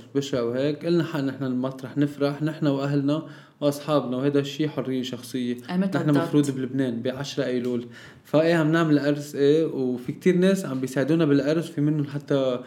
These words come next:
Speaker 1: من دون مقابل، لأنه في كتير أشخاص يمكن نحن رحنا، رحنا تحجز عندنا وهن حكونا، وبكرة شهر رح حدهم كلهم حتى بالعرس. أحسن ما حدا تاني هالعرس يقول: "إيه، كيف عاملين هذا العرس؟"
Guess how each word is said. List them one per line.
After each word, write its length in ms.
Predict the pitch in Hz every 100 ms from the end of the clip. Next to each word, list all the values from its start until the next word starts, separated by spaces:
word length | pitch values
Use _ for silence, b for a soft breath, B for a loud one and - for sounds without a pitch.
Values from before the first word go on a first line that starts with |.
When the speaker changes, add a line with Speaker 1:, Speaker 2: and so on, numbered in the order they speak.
| B B 135
Speaker 1:
من 120 | 131
دون 140 | 151
مقابل، 540 | 139 123 143 127 120 117 B B 131
لأنه 260 | 135 135
في 160 | 135 139
كتير 280 | 143 180 151
أشخاص 440 | - 156 147 -
يمكن 240 | 123 135
نحن 220 | 143 151 139
رحنا، 360 | - - 135
رحنا 200 | 131 127
تحجز 400 | 120 123 123 120
عندنا 280 | 127 139 123
وهن 260 | 117 139 135
حكونا، 640 | 127 - 143 139 139 143 B B B B
وبكرة 280 | 127 151 151
شهر 260 | 139 151 151
رح 100 | 143
حدهم 300 | 147 135 131
كلهم 300 | 147 143 117
حتى 220 | 120 135
بالعرس. 460 | 120 123 127 143 139
أحسن 240 | - -
ما 80 | 151
حدا 220 | 147 160
تاني 240 | 151 165 160
هالعرس 440 | 160 147 151 -
يقول: 340 | 147 156 170 165
"إيه، 400 | 185 185 - -
كيف 120 | 151
عاملين 200 | 151 147
هذا 200 | 143 131
العرس؟" 460 | 120 131 135 139